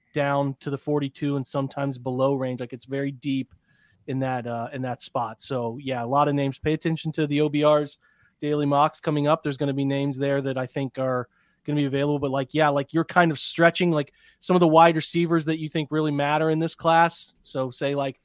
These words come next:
Josh Downs or Kayshon Boutte or some of the others who are gonna be, like, the end of the first round, the, the Jalen Hyatt types, like, those guys are probably not gonna make it to forty-two. So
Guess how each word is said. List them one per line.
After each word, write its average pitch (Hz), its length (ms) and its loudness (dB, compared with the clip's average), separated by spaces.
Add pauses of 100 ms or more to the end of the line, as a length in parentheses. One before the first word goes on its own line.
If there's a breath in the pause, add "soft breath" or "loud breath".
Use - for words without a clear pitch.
(340)
Josh 156 320 2
Downs 151 580 0
or 127 220 -6 (480)
Kayshon 156 380 -4
Boutte 151 600 -4
or 139 60 -4
some 156 220 -8
of 147 60 -6
the 143 120 -6
others 147 380 -4
who 156 120 0
are 143 140 0
gonna 147 200 -4
be, 139 180 -2
like, 139 340 0 (360)
the 156 180 -14
end 165 160 -2
of 151 40 -2
the 147 80 -2
first 156 280 -4
round, 147 120 0
the, 135 100 -6 (100)
the 147 220 -4 (100)
Jalen 147 320 0
Hyatt 151 340 0
types, 151 240 -2
like, 135 120 -6
those 151 220 0
guys 160 280 4
are 147 40 -2
probably 151 380 0
not 143 240 0
gonna 143 140 -4
make 147 200 -4
it 131 80 -10
to 131 60 -10
forty-two. 135 580 -8
So 120 380 -8